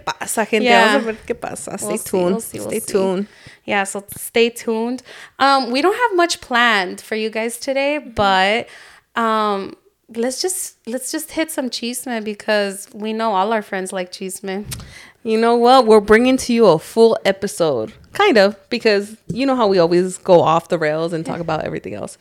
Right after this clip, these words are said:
Speaker 2: Yeah.
Speaker 1: But of chisme.
Speaker 2: Before we hit the chisme, though. Dun, dun, dun. No, just kidding.
Speaker 1: Oh,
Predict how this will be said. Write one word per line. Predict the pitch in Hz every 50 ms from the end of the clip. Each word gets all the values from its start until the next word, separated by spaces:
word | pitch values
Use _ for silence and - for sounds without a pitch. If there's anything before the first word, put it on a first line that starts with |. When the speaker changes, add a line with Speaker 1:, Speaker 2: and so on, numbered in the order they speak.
| _ -
Speaker 2:
Yeah. | 226 220 214 214 208 208
Speaker 1:
But | 202 170 151 104 - -
of | - 185 180 180
chisme. | - - 185 175 175 - 165 - 185 - _ _ _ - - _ _ - 214 _ _ _
Speaker 2:
Before | - 311 311 - - - 294 285 294 302 302 294
we | 269 285 254
hit | 240 269 262 269
the | 226 220
chisme, | 220 - 226 226 220 220 220 208 196 190
though. | 185 180 170 170 180 180 190 _ _ _ _ _ _ _ _ _ _ _ _ _ _ _ _ _ _ _ _ _ _ _ _ _ _ _ _ _ _ _ _ _ _ _ _ _ _ _ _ _ _ _ _ _ _ _ _ _ _ _ _ _ 415 _ _ _ _ _ _ _ _ _ _ _ _ _
Dun, | - 202 190 185
dun, | 185 196 180 180 190
dun. | - 240 240 233 - -
No, | 196 180 175
just | 180 175 -
kidding. | - - 170 170 175 -
Speaker 1:
Oh, | 190 175 175